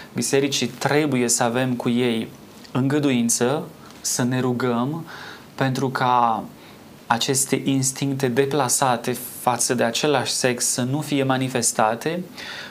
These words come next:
însă, iarăși repet, nu pot să recunosc un statut acolo unde Dumnezeu decide altfel. Eu contravin unei voințe dumnezeiești. Uh, ne trezim în fața unei presiuni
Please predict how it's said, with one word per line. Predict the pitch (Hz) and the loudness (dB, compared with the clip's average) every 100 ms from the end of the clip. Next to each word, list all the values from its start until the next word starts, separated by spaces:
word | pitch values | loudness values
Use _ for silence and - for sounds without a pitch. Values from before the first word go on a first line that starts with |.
| - - | -4 0
însă, | 156 151 - 190 196 | 2 2 2 2 2
iarăși | 147 143 156 165 143 | 2 2 2 0 0
repet, | 135 135 156 156 - 143 151 | 0 0 -2 -4 -8 -4 -2
nu | 190 | -2
pot | - 147 | -4 -2
să | - | 0
recunosc | 131 127 127 127 139 - | 0 0 -2 -2 -4 -2
un | 127 | -2
statut | 123 123 117 156 156 - | -2 -4 -4 -6 -6 -4
acolo | 139 - 151 170 - | -2 0 0 0 0
unde | 147 139 143 165 175 - - - - - | 0 0 0 -2 -4 -10 -14 -14 -14 -6
Dumnezeu | 139 147 135 127 139 | -2 0 0 0 0
decide | 139 135 147 147 | 0 0 0 0
altfel. | 127 117 110 - - - - | 0 -2 -4 -6 -14 -20 -8
Eu | 127 127 | -2 0
contravin | 127 139 139 123 165 | 0 0 0 -2 -4
unei | 170 151 | -4 -2
voințe | 143 147 147 131 | -2 0 -2 -2
dumnezeiești. | 127 120 117 - - - - - - - - - - - - | -2 -4 -6 -8 -10 -12 -16 -20 -20 -18 -14 -14 -14 -16 0
Uh, | 139 139 135 131 135 - | 4 6 6 4 2 0
ne | 147 151 | 0 0
trezim | 151 143 190 226 | 2 2 2 0
în | |
fața | 175 160 156 185 | 0 -2 0 0
unei | 180 135 | 0 -2
presiuni | 139 156 151 - 127 107 107 113 | 0 0 0 0 0 -2 -4 -6